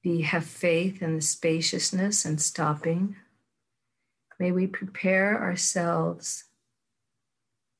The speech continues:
May this be a preparation to be a blessing for the world and all of our turmoil,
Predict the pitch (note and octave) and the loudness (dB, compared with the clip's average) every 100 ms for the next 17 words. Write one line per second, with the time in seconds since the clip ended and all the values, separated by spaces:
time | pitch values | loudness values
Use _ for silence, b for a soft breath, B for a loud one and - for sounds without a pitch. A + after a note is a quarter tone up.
0 | _ _ _ E3+ E3 D#3+ D#3+ - - F3+ | _ _ _ 0 2 0 -2 -4 -2 2
1 | G3 F3+ D#3+ E3+ D#3 - D3 E3 D#3 D3+ | 4 2 0 -6 -8 -4 -4 0 2 2
2 | D3 - D3+ D3+ - _ _ _ _ _ | 2 -2 -2 -2 -4 _ _ _ _ _
3 | - F3 F3 F3 F3 F3 E3+ E3 - F3 | -6 -2 0 2 2 2 2 2 2 0
4 | E3+ F#3 F#3+ F#3+ F#3+ F#3 F3 E3 D#3+ D#3+ | 0 0 0 -2 -2 0 2 2 2 -2
5 | D#3+ - _ _ _ _ _ _ F3+ - | -6 -16 _ _ _ _ _ _ -4 -4
6 | - F3+ E3+ F3 E3 E3 E3 - F3 D#3+ | 0 2 4 2 0 -2 -2 -2 0 2
7 | D3+ D3+ D3+ | 2 0 -2